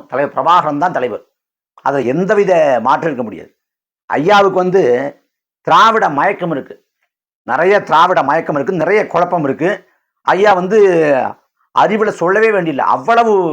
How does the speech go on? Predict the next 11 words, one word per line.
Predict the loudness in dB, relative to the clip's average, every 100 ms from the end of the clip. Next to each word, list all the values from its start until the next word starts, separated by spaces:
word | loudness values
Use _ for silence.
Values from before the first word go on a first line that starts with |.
| -4 -8 -12
நுட்பமான | -8 -6 0 2 2 2 -2 -6 -12 _ _ _ 0
பார்வை | 2 4 2
வைக்கக்கூடியவர். | 0 -2 -2 -4 -6 -8 _ _ _ _ -4
ஆனா | 0 2
ஐயா | 2 2 2 2 -2
இவ்வளவு | -2 0 0 0
குழப்புறாரு, | 0 0 0 0 0 0 -4
சொதப்புறாங்கிறப்ப | -4 -4 -4 -4 -2 -2 -2 -4 -4 -8 _ _ _ _
நமக்கு | -8 -6 -4
வியப்பா | -2 0 0 -2
இருக்கு. | -2